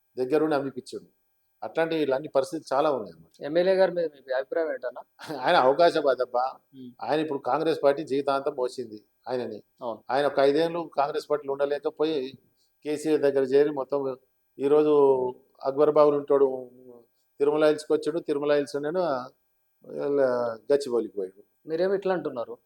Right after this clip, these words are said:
Speaker 2: అయినా కూడా ప్రజల వారిని ఆశీర్వదించి ఎమ్మెల్యే
Speaker 1: అరే,
Speaker 2: చేశారు.
Speaker 1: ప్రతి ఒక్కరు ఆశీర్వదిస్తారు, ఎవరికి ఉండేది ఉంటే ప్రజలు గమనించే రోజు, దొంగతనాలు బయ-, బ-,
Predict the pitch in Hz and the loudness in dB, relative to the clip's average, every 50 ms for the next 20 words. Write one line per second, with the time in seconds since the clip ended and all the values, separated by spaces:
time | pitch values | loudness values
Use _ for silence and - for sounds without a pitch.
0 | _ _ _ _ _ _ _ - 147 160 190 208 208 208 196 202 160 170 175 196 | _ _ _ _ _ _ _ -4 -2 0 2 2 2 2 2 2 2 2 2 2
1 | 196 196 185 180 175 165 170 160 151 139 135 143 160 - 190 170 180 175 175 170 | 0 0 2 4 2 2 2 -2 -10 -4 -4 -4 -4 -4 -4 -4 -4 -4 -4 -4
2 | - 175 160 165 160 156 147 175 190 185 147 139 139 135 156 151 - 165 165 160 | -4 -2 -2 -2 -2 0 0 0 0 2 2 2 4 4 0 2 4 4 4 4
3 | 139 139 135 - 143 143 143 143 135 - - 117 117 117 120 123 120 - 120 120 | 4 2 2 0 -2 -2 0 0 0 -2 -2 0 0 2 2 0 0 -2 -8 -2
4 | 120 135 139 135 123 120 - 117 - 110 113 123 139 139 123 117 123 139 147 143 | 0 2 2 2 0 -2 -4 -6 -2 0 2 2 2 2 0 -2 -2 -2 -6 -2
5 | - 151 139 139 139 139 151 151 143 139 - 117 120 131 - 131 131 135 131 123 | 0 2 4 4 4 4 2 0 -2 -2 -4 -6 -6 -2 -4 -2 0 0 0 0
6 | 120 120 117 _ - 110 110 107 | 0 -2 -2 _ -4 -4 -4 -4